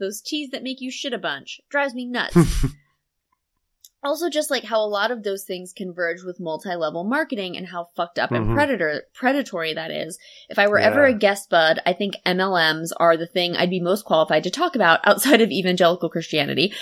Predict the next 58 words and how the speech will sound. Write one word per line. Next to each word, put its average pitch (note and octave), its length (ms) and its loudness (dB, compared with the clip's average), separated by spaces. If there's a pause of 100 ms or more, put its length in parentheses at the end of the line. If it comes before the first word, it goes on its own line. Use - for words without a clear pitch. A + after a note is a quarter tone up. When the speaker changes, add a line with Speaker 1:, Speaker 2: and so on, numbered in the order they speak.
(180)
Speaker 1:
But A3+ 120 6
there B3+ 140 10
are C4+ 180 10
good C4 240 6
Speaker 2:
Cool. G#3 80 -2
Speaker 1:
podcasts F#3 420 4
about F3+ 180 6
how F3 100 6
destructive F3 460 4
they E3 120 8
are D#3 220 8
already, A#3+ 420 8
and F#3+ 140 6
I F3+ 60 4
wouldn't F3+ 180 4
be F#3 100 2
adding D#3+ 280 2
anything D#3 320 -4
to D3+ 60 -4
the D3 60 -2
conversations. D3 640 -6 (280)
Oh, A3 280 10
also F4 460 6
Speaker 2:
Mm. B3 60 -2
Speaker 1:
douches. A#3 500 2
By F3 160 6
the E3+ 80 4
way, D#3+ 140 4
she - 120 -6
brought D#3+ 180 4
up D#3+ 80 -6
douches D3+ 260 -8
again. D3 260 -6
Douches B3 320 4
qualify G#3 440 2
as F3+ 200 2
the F3+ 80 -6
same G3+ 280 -4
thing F#3+ 140 -2
in E3+ 80 -4
my D#3+ 140 -2
mind, D3+ 300 -4
since E3+ 160 -14
the E3 80 -8
vagina E3 400 0
self-regulates. E3 800 0 (320)
It's G#3 160 -2
like A#3+ 160 2
a G#3 60 2
detox G3+ 500 -4
for F#3 80 -6
your E3 140 -6
vag D#3+ 380 0
that D#3+ 120 0
actually D#3 320 -6
fucks D3+ 260 -10
you D3 100 -4
up. A#2 200 -4